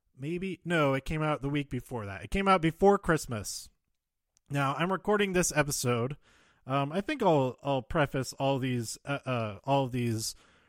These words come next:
recordings with this information, I think, um, 'cause I'm gonna be recording a lot of 'em ahead of time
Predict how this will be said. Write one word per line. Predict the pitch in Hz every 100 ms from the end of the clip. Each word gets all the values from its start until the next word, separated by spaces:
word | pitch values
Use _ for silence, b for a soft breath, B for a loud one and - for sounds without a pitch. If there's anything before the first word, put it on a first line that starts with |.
| b -
recordings | 135 - 139 123 113 113 113
with | 107
this | 101 95 98
information, | 95 104 98 101 143 143
I | 123
think, | - 185 - - -
um, | 143 135 131 135 -
'cause | 151 156
I'm | 160
gonna | 180
be | 170
recording | 165 165 202 202 185
a |
lot | 147 170 190
of | 190
'em | 202 202 220 - -
ahead | 143 175 175
of | 156
time | - 139 123 110 110